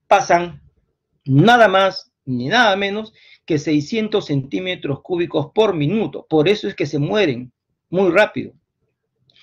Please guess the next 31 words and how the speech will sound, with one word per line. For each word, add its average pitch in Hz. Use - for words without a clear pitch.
Por 180
eso 202
es 220
que 185
tenemos 160
que -
actuar -
rápido. 190
Seiscientos 233
centímetros 160
cúbicos 190
por 247
minuto 196
es 202
un 294
montón. 139
Así 147
que 196
tenemos 185
que 220
actuar 180
de 143
forma 160
rápida. -
Estas 277
diapositivas, 156
un 143
par 170
creo 139
que 139
son, 156